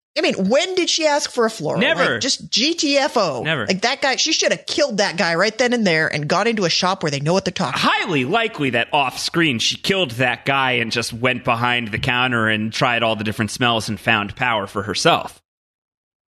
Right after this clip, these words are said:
Speaker 1: Yeah, I think that makes more sense than anything else. Although, you know, we have talked about this before. Villanelle is not super great at killing people when it's not her job.
Speaker 2: Right, right. She may have maimed him badly,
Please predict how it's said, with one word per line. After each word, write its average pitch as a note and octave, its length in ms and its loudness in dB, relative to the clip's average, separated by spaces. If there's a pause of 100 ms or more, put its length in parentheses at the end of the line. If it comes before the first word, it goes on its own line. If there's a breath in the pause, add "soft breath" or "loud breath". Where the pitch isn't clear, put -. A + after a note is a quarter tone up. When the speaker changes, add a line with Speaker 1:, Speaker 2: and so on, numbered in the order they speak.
(240)
Speaker 1:
Yeah, C#4+ 340 2
I G#3+ 120 0
think A3 240 -2
that F#3 300 0 (120)
makes E3 520 0 (480)
more E3+ 240 2
sense F3+ 260 -2
than D#3 80 -2
anything D#3 340 0
else. D#3 240 2
Although, A3 320 2
you A#3 120 -2
know, A#3 320 0 (260 loud breath)
we C4+ 140 -2
have A3 200 0
talked F3 260 -2
about D#3 180 0
this D3 120 -2
before. D3+ 360 -2
Villanelle F3+ 500 2
is D3+ 160 0
not D#3 360 0 (320 loud breath)
super B3 420 0
great D#3 640 -2 (320 soft breath)
at E3 220 -2
killing G3 240 2
people F3 320 0
when D3 120 2
it's - 160 0
not C#3 160 0
her C3 80 2
job. A#2+ 300 0
Speaker 2:
Right, G2+ 260 -2 (300)
right. F2+ 300 0 (140)
She - 180 -2
may E3 160 0
have A2+ 120 -6
maimed B2 480 0
him F#2 280 -4
badly, F2+ 640 -2